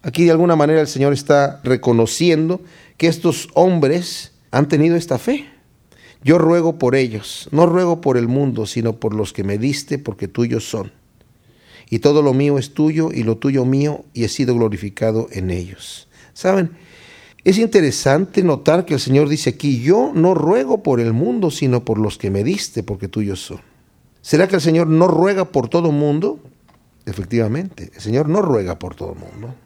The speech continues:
Ha habido oraciones que yo escucho que de repente dice alguien, "Señor, te pido por todos los niños de todo el mundo". Pues no, <laughs> no sé si el Señor uti-, escucha ese tipo de oración o, o obra en esa, en esa forma, ¿verdad? Pero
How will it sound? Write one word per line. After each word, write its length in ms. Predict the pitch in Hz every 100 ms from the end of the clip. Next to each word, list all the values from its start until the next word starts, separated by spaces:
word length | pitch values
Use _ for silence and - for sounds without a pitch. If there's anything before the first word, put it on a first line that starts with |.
| - _ _ - - - - _ -
Ha 60 |
habido 180 | 143 190
oraciones 340 | 175 143 175 -
que 100 | 143
yo 80 |
escucho 300 | 147 170 156
que 100 | -
de 100 | 120
repente 280 | 120 147 143
dice 240 | 139 139 143
alguien, 240 | 139 131
"Señor, 280 | 135 160 175
te 100 | 131
pido 240 | 196 196
por 120 | 180
todos 240 | - 262 277
los 140 | 247
niños 260 | 233 269 220
de 100 | 208
todo 180 | 226 226
el 80 |
mundo". 480 | 214 240 202 113 95 _ _ _ _ - _ _ -
Pues 160 | 131
no, 60 | 151
<laughs> 560 | 160 170 - - -
no 100 | 160
sé 100 | 160
si 100 | 180
el 40 | 160
Señor 280 | 139 147 156
uti-, 200 | 139 143 135 -
escucha 320 | - 151 -
ese 120 | 139
tipo 280 | 139 147 135
de 40 |
oración 360 | 120 113 143 156
o, 140 | - -
o 220 | 123 127
obra 200 | 151 151
en 80 | 135
esa, 200 | 143 131
en 160 | 120 117
esa 320 | 127 131 107 -
forma, 360 | 185 214 120 104
¿verdad? 340 | 107 110 147 143
Pero 260 | 120 113